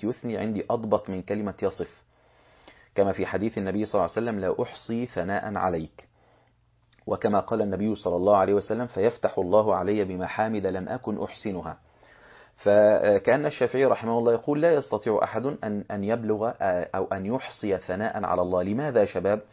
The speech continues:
لأن الثناء على الله لا يكون إلا باسم من أسمائه أو، آه، فعل من أفعاله أو شيء مما يحمد عليه، والإنسان لا يستطيع ذلك لأننا لا نحيط علمًا بالله. فإذا كنا لا نحيط علمًا بال-، بالله تبارك وتعالى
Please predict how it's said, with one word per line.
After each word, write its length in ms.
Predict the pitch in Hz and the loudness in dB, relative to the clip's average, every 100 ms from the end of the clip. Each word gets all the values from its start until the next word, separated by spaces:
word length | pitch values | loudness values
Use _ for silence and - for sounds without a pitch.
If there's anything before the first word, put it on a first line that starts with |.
| _ - - - - | _ -20 -20 -20 -4
لأن 580 | 185 - 185 175 160 165 - - | 0 2 0 -2 -2 -2 -2 0
الثناء 500 | 101 - - 113 160 | -2 -2 -2 0 -2
على 180 | 117 110 | 0 0
الله 240 | 107 131 123 | 2 2 2
لا 140 | 143 | 2
يكون 500 | 139 110 131 131 131 | 2 0 -2 -2 -2
إلا 240 | 143 113 | 0 0
باسم 340 | 104 131 - 127 | 0 -2 -4 -6
من 340 | 110 101 - | -4 -4 -6
أسمائه 680 | 92 - 113 - 110 123 135 - | -8 -4 -2 -2 -2 -4 -2 2
أو، 220 | 120 - - - _ 92 | 2 0 -8 -20 _ -4
آه، 140 | 92 | -4
فعل 380 | - 120 110 104 | 0 0 0 -2
من 160 | 101 - | -2 -4
أفعاله 440 | - 120 131 92 82 _ _ _ _ _ _ _ _ _ - | -6 0 2 2 0 _ _ _ _ _ _ _ _ _ -2
أو 100 | 98 | -2
شيء 300 | - 127 110 | 0 -2 0
مما 280 | 110 120 107 | -2 -2 0
يحمد 380 | 117 120 110 104 | -2 0 0 2
عليه، 440 | 98 110 95 90 | 2 2 0 -4
والإنسان 760 | 104 104 110 104 - 170 156 147 - - - | 0 0 0 -6 -2 -2 -2 -6 -10 -20 -6
لا 240 | 101 151 | 2 4
يستطيع 600 | 202 185 - 120 160 147 | 4 2 -4 -6 0 0
ذلك 340 | 117 151 156 117 | 2 2 0 -2
لأننا 420 | 95 156 139 120 | -2 -2 0 0
لا 200 | 123 170 | 0 -2
نحيط 440 | 143 - 170 - | -2 -4 -6 -2
علمًا 360 | 120 131 143 120 | -2 -2 -2 -2
بالله. 440 | 107 98 95 92 | -2 -2 0 0
فإذا 360 | 82 - 101 95 | -2 -4 0 -2
كنا 360 | - 165 151 117 | 0 -4 -2 0
لا 160 | 147 | 0
نحيط 420 | 139 113 151 151 | -2 -4 -6 -4
علمًا 280 | 110 131 127 | -2 -2 -4
بال-، 380 | 110 101 95 95 | -2 -2 -2 -4
بالله 400 | 92 92 98 117 | -4 -2 2 2
تبارك 440 | 113 98 113 113 101 | 0 0 2 2 2
وتعالى 420 | 95 92 113 | 0 2 2